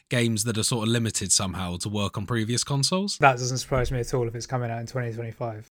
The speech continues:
Speaker 1: We really need to have a cut-off point, don't we?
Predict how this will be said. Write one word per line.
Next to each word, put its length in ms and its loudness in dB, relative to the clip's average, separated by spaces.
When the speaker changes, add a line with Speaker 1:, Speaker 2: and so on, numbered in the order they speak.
Speaker 1:
We 160 8
really 320 10
need 220 4
to 80 6
have 180 4
a 40 2
cut-off 460 -2
point, 300 0
don't 240 0
we? 300 -6